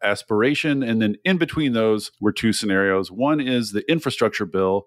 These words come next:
that passed recently, and then the second is the infrastructure bill plus the Build Back Better Act. So I wanted to start by just talking about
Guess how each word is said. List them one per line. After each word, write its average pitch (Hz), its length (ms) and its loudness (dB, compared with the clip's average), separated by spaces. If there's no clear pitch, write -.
that 87 180 -4
passed 92 580 0
recently, 131 640 0
and 104 200 0
then 104 200 2
the 95 100 -2
second 110 560 -2
is 98 280 0
the 104 200 -2
infrastructure 113 500 0
bill 101 240 0
plus - 680 -2
the 98 360 0
Build 98 280 0
Back 90 320 -2
Better 82 420 0
Act. 80 420 -2
So - 180 0
I 127 60 4
wanted 190 300 0
to 120 60 2
start 135 520 0
by 101 140 0
just 104 240 -4
talking 135 360 -2
about 110 360 0